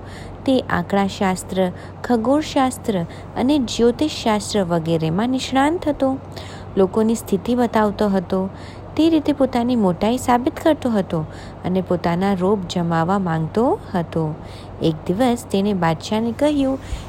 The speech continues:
કે શહેરના તમામ વિદ્વાનોને બોલાવે, જેથી તે પોતાની હોશિયારી અને કુશળતા બતાવી શકે. વિદ્વાનોમાં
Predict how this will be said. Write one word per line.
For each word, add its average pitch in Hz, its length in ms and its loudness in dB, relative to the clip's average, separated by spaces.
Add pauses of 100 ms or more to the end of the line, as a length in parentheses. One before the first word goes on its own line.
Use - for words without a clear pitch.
(100)
કે 285 80 0
શહેરના 247 540 2
તમામ 240 500 2
વિદ્વાનોને 208 640 2
બોલાવે, 233 580 4 (440)
જેથી 180 300 4
તે 262 180 4
પોતાની 202 500 2
હોશિયારી 180 680 2
અને 185 200 2
કુશળતા 170 560 0
બતાવી 285 420 4
શકે. 240 460 0 (480)
વિદ્વાનોમાં 190 760 4